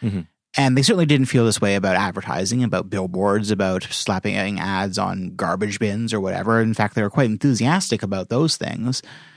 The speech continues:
Speaker 2: Uh, the implication being that you can only use the public space to express yourself if you have enough money to rent a billboard.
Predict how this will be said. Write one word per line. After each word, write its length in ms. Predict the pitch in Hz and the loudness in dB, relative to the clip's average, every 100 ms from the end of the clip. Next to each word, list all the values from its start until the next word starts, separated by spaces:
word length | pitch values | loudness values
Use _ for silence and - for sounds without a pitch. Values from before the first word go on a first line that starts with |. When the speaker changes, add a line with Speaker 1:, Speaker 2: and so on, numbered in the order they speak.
| _ _ _ - | _ _ _ -6
Speaker 2:
Uh, 220 | 85 92 | -2 0
the 100 | 95 | 0
implication 520 | 110 107 95 85 95 | -2 -4 -4 -2 -2
being 220 | 90 92 | -2 -2
that 120 | 98 92 | -2 -2
you 80 | |
can 100 | 90 | -4
only 440 | 101 95 92 95 95 - _ - | -4 -2 -2 -4 -6 -14 _ -6
use 180 | 107 98 | -2 -2
the 80 | 101 | 0
public 260 | 98 98 | -2 -2
space 460 | - 101 87 92 - | -2 -2 0 0 0
to 580 | - 98 92 95 95 87 - | 0 0 0 -2 -4 -6 -6
express 420 | - - 127 151 | -4 0 2 2
yourself 380 | 123 - 98 - | 0 0 -2 -2
if 120 | 101 | -2
you 120 | 101 | -4
have 240 | 98 90 95 | -2 -4 -2
enough 180 | 101 | -4
money 240 | 98 92 95 | -2 -4 -4
to 140 | 107 | -2
rent 200 | 92 92 | -2 -4
a 60 | 92 | 2
billboard. 500 | 151 135 - - | 2 2 -2 -4